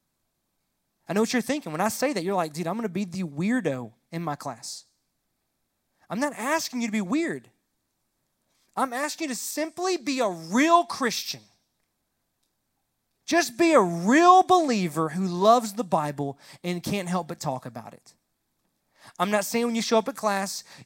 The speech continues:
all you can say is things that are quoted from Genesis and Exodus. I'm just saying, can you at least quote something?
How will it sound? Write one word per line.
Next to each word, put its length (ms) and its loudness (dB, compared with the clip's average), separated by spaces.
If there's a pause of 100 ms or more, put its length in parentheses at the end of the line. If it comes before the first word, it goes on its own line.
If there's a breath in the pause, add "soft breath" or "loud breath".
(100)
all 180 6
you 140 -2
can 140 -2
say 320 0
is 140 -2
things 260 -4
that 100 -2
are 80 0
quoted 300 0
from 160 -8
Genesis 420 -4
and 80 -6
Exodus. 560 -8 (240 loud breath)
I'm 140 -6
just 220 -6
saying, 200 -4
can 160 -8
you 80 -6
at 100 -8
least 300 -4
quote 260 -4
something? 580 -6